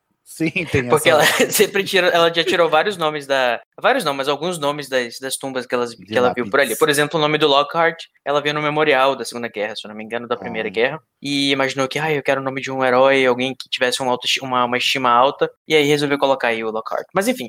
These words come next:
Speaker 2: o Riddle, né, a família Riddle, existe de fato esse sobrenome, mas Riddle como charada, né, o enigma, foi ela que inventou de sobrenome.
Speaker 1: Não, tem, tem, é, é uma corruptela que é Liddell, que, se eu não me engano, é o sobrenome da Alice,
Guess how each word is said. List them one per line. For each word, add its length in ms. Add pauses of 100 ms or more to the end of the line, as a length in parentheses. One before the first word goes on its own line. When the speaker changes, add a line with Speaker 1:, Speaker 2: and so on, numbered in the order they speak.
Speaker 2:
o 240
Riddle, 480
né, 220
a 300
família 360
Riddle, 360 (100)
existe 380
de 80
fato 200
esse 120
sobrenome, 580
mas 220
Riddle 500
como 540
charada, 440
né, 140
o 80
enigma, 420 (160)
foi 120
ela 160
que 340
inventou 340
de 80
sobrenome. 460
Speaker 1:
Não, 100
tem, 520
tem, 340
é, 80 (200)
é 60
uma 160
corruptela 560
que 120
é 40
Liddell, 760 (260)
que, 240
se 160
eu 40
não 80
me 80
engano, 220
é 20
o 20
sobrenome 420
da 120
Alice, 600